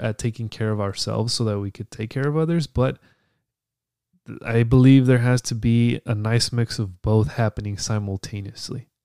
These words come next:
Yes, I need to help myself, but also how can I serve? How can I help others? How can I help my fellow human being?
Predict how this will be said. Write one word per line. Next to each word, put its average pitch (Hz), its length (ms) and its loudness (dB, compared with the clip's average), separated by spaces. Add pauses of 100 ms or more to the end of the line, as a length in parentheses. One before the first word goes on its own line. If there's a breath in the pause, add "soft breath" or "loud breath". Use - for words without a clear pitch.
(760)
Yes, 120 340 2
I 120 60 -2
need 117 120 0
to 110 60 2
help 117 200 -2
myself, 110 500 0
but 110 140 -2
also 107 240 -2
how 107 180 -2
can 107 220 -8
I 95 100 -6
serve? - 540 -8 (360)
How 113 140 -2
can 113 140 0
I 113 100 2
help 104 300 -2 (280)
others? 104 420 -4
How 113 120 0
can 120 160 -2
I 117 40 2
help 110 180 0
my 110 160 -2
fellow 104 380 -2
human 98 320 -4
being? 98 400 -10